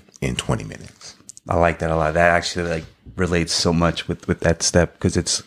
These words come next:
Speaker 2: you have everything prepared, it's ready to go. So
Speaker 1: Yeah.
Speaker 2: when it, that time comes,
Speaker 1: I be thinking, bro.
Speaker 2: boom.
Speaker 1: I be
Speaker 2: Yeah.
Speaker 1: thinking.
Speaker 2: Yeah.
Speaker 1: I be thinking. All right.
Speaker 2: For sure, for sure.
Speaker 1: Moving on.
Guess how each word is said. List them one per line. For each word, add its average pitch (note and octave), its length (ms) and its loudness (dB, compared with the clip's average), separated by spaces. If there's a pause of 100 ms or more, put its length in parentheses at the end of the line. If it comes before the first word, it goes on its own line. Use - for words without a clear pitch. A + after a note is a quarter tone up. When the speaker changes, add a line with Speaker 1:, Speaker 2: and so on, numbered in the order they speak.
(160)
Speaker 2:
you E2+ 100 -2
have F2 140 4
everything G2+ 240 6
prepared, A#2+ 380 4
it's - 160 -2
ready F2+ 220 2
to E2+ 40 2
go. G2+ 180 4
So - 140 0
Speaker 1:
Yeah. E2+ 60 2
Speaker 2:
when F2 120 2
it, E2 100 -4
that E2+ 180 2
time F2 180 2
comes, G2+ 440 2 (180)
Speaker 1:
I D#2 80 2
be D2 140 4
thinking, - 340 -2
bro. - 160 -4
Speaker 2:
boom. - 240 -2 (240)
Speaker 1:
I - 140 -2
be - 80 2
Speaker 2:
Yeah. G2+ 40 0
Speaker 1:
thinking. - 400 -6 (200)
Speaker 2:
Yeah. - 180 -4
Speaker 1:
I - 60 -2
be - 80 -2
thinking. - 320 -4 (240)
All D#2 180 2
right. C2 180 2
Speaker 2:
For - 120 -6
sure, F2 340 2
for - 180 -6
sure. - 400 -2 (260)
Speaker 1:
Moving - 260 4
on. - 260 2